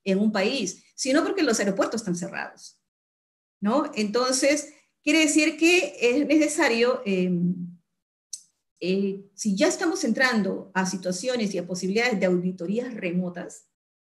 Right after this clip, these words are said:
eh, por lo menos yo ya lo he visto a nivel de auditorías internas, o sea, si el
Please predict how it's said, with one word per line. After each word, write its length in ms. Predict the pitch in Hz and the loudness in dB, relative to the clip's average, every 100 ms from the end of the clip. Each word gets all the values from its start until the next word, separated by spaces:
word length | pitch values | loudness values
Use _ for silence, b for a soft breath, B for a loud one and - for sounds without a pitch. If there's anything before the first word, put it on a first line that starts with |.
| _ | _
eh, 100 | 180 | -10
por 200 | 180 196 | -2 0
lo 80 | 202 | 4
menos 440 | 254 294 330 - | 4 4 2 0
yo 140 | 190 196 | -2 0
ya 220 | 196 196 | 4 4
lo 100 | 220 | 4
he 60 | |
visto 500 | 247 277 262 262 262 - | 2 -2 -4 0 0 0
a 60 | 196 | -2
nivel 460 | 190 208 214 220 | 0 2 0 0
de 260 | 226 202 196 | 2 0 0
auditorías 560 | 190 180 175 175 180 202 | 0 0 -2 -2 -2 -2
internas, 920 | 208 294 277 262 247 240 240 247 - | 2 6 6 4 -2 -4 -4 -8 -16
o 20 | |
sea, 220 | - - - | -18 -18 -18
si 340 | - 202 - | -20 -20 -20
el 160 | - | -20